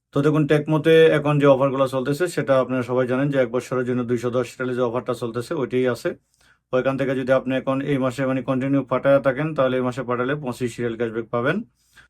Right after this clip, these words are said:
আর এটা হচ্ছে পনেরোশো রিয়ালের উপরে হইতে হবে, মানে কমপক্ষে পনেরোশো রিয়াল। এবং মোবাইল পে থেকে এরকম কোনো ক্যাশব্যাক এখনো সেরকম নাই। আর ও, ও তারা চার্জ কাটে আসলে, বাকিগুলাতেও চার্জ কাটে।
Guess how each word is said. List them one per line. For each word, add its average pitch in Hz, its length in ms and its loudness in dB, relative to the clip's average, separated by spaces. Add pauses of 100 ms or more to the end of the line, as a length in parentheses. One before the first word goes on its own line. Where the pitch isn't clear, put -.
(220)
আর 117 240 -2 (140)
এটা 131 200 -4
হচ্ছে 127 200 -2
পনেরোশো 131 440 -2
রিয়ালের 127 260 0
উপরে 123 220 -2
হইতে 123 160 -2
হবে, 127 140 0
মানে 143 160 0
কমপক্ষে 123 420 -4
পনেরোশো 120 440 -4
রিয়াল। 131 240 0 (680)
এবং 123 260 0
মোবাইল 131 360 0
পে 135 120 -2
থেকে 131 200 -4
এরকম 131 300 0
কোনো 131 200 -2
ক্যাশব্যাক 127 380 0
এখনো 123 340 -2
সেরকম 120 420 -4
নাই। 123 200 0 (640)
আর 120 220 -2
ও, 143 120 -6 (140)
ও 143 140 -4
তারা 123 280 0
চার্জ 131 300 0
কাটে 127 260 -2
আসলে, 127 300 -2 (720)
বাকিগুলাতেও 127 720 0
চার্জ 127 280 -2
কাটে। 127 280 -2